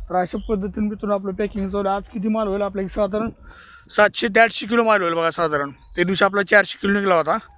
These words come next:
तुम्हाला तर माहिती आहे मित्रांनो, सांगायची काय गरज नाही. आणि आता आज जो आहे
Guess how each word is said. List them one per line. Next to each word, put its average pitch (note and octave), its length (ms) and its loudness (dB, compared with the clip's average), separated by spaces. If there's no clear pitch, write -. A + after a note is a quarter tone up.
तुम्हाला F3+ 260 4
तर F#3+ 80 2
माहिती F#3 280 0
आहे D#3+ 100 0
मित्रांनो, D#3 320 0
सांगायची F3 420 2
काय F3 140 4
गरज D#3+ 280 -2
नाही. D#3+ 120 2
आणि E3 100 2
आता E3+ 320 2
आज F3 80 0
जो F3+ 160 -2
आहे E3+ 220 2